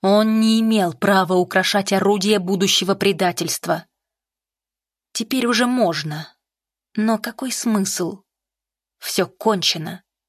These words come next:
А его жизнь, которая всё длится и длится, всего лишь жалкое послесловие.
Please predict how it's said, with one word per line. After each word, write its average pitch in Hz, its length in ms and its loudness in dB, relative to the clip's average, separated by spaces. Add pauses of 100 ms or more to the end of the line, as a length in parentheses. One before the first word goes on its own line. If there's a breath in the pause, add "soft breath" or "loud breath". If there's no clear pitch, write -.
(880)
А 185 80 0
его 180 300 0
жизнь, 180 520 -4 (280)
которая 175 380 0
всё - 240 -2
длится 190 500 -2
и 190 180 -6
длится, 175 680 -6 (600)
всего 180 480 0
лишь 190 360 0
жалкое 196 560 0
послесловие. 160 920 -6